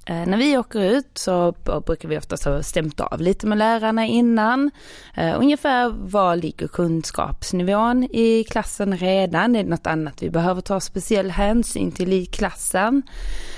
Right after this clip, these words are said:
Eh, sen kommer vi ut och då brukar vi vara jättetydliga med att vi kommer inte prata om Nordeas produkter överhuvudtaget, utan det är helt allmännyttig information, bra att kunna helt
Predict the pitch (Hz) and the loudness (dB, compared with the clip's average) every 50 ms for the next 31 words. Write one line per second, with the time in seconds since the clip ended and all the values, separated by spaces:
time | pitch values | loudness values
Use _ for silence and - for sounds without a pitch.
0 | - - - 175 170 165 165 180 190 - - - - - 359 349 349 320 311 320 | -12 -8 -4 -2 0 2 2 0 0 0 -2 -4 -2 -2 0 2 4 4 4 2
1 | 311 - - 262 277 262 240 220 - - 247 247 - 233 214 202 202 202 196 180 | 0 -2 -2 0 0 0 0 -2 0 -2 -2 0 0 -4 -2 0 0 0 0 0
2 | 185 202 - - - - - 175 - - - 165 156 156 160 165 165 170 165 170 | -2 -2 -2 -4 -6 -8 -10 -8 -6 -4 -4 -4 -4 -2 -2 -2 0 2 2 2
3 | 170 170 170 170 170 170 160 - - 196 185 - - 180 180 - 190 185 185 180 | 2 2 0 0 0 0 -2 0 0 0 0 2 2 0 0 2 2 2 2 2
4 | - 190 170 - - 180 175 - - 160 160 160 165 165 165 165 160 151 - - | 0 0 0 0 0 0 0 -2 -2 -2 -2 0 0 0 0 -2 -2 -2 -2 0
5 | - - 175 247 247 - - - - - - - - 156 156 151 160 147 160 160 | 0 0 2 2 0 0 -2 -6 -6 -4 -4 -2 0 0 0 0 0 0 0 0
6 | 147 151 147 - - 180 180 190 185 - 175 - - 175 - - 170 165 160 156 | 0 -2 -6 -2 0 0 2 2 0 -2 -8 -10 -10 -10 -6 -2 -2 0 0 0
7 | 160 151 - - - - - - - - 170 220 269 285 254 226 196 180 170 - | -2 -6 -8 -14 -20 -20 -20 -20 -14 -4 0 2 4 4 4 2 0 -2 -2 -2
8 | - 175 156 151 156 147 - - - - - - - - - 160 170 180 185 175 | -2 0 0 0 0 -4 -6 -10 -16 -18 -18 -12 -8 -4 -2 -2 -2 -2 -2 -2
9 | 170 156 147 151 170 165 156 - - - - 165 160 147 165 160 156 151 - - | 0 0 0 2 2 2 0 0 -4 -4 -4 -4 -2 0 2 0 0 0 -2 -2
10 | 180 170 165 160 - - - 285 202 - - - - 160 156 160 - - 175 175 | 0 0 0 0 0 0 0 0 0 0 -2 -4 -4 -4 -6 -6 -6 -2 0 0
11 | 160 165 180 160 - - - - 233 240 240 - - - - - - - | 2 2 0 -2 -4 -4 0 2 2 4 2 2 -2 -6 -10 -12 -12 -12